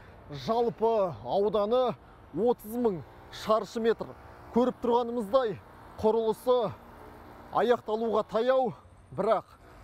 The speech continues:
алты айдан бері инженерлік желілер тартылмай отыр. Неге?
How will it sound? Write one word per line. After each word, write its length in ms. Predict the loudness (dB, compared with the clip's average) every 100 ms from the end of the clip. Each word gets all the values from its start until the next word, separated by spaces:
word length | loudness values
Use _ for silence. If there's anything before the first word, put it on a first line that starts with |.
| -14
алты 400 | -2 0 2 0
айдан 240 | 0 -2 -2
бері 460 | -2 2 2 2 -2 -8 -20 -20 -14
инженерлік 680 | -6 -4 -2 0 -2 -2 -4 -6 -16 -12
желілер 640 | -4 -2 0 2 2 0 -12 -20 -20 -10 -2
тартылмай 460 | -2 -2 -2 0
отыр. 280 | 0 -2 -6 -14 -20 -18 -16 -16 -18 -16 -4
Неге? 380 | -2 0 0